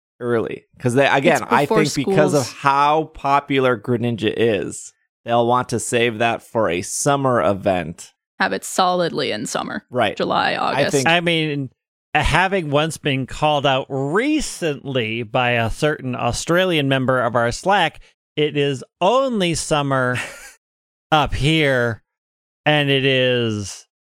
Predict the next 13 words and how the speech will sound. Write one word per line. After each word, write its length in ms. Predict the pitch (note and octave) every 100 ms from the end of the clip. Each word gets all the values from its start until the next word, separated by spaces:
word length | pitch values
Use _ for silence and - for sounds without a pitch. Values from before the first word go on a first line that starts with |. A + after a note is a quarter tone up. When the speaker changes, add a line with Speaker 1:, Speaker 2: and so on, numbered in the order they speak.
| _ -
Speaker 3:
winter 960 | A2+ F3 A#3+ - C3+ A#2 A2 A2+ A2+ _ _ _ _ _ _ -
down 400 | C#3+ C#3 C3+ C3
under. 640 | C#3+ C3 G2 - G#2 -
Speaker 1:
But 160 | - D3
it 80 | D3
is 100 | C#3
also 280 | C#3 D#3 A#3
Speaker 2:
We 140 | C#4
all 140 | C#4 A#3+
Speaker 1:
summer 80 | G3+
Speaker 2:
know. 200 | F3 A#2+
Speaker 1:
for 120 | A2
Japan. 640 | A2+ - A#2 G2+ - -